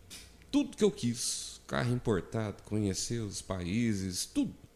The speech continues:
Hoje eu tô tendo a oportunidade de devolver isso pras pessoas.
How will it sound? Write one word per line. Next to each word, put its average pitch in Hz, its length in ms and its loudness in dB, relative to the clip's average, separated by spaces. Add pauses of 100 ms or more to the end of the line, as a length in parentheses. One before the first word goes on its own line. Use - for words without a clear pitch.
(2000)
Hoje 123 180 -2
eu 131 40 -2
tô 131 120 -8
tendo 120 180 2
a 117 40 2
oportunidade 92 540 0
de 92 60 -6
devolver 98 300 0
isso - 120 -6
pras 92 160 -8
pessoas. - 760 -8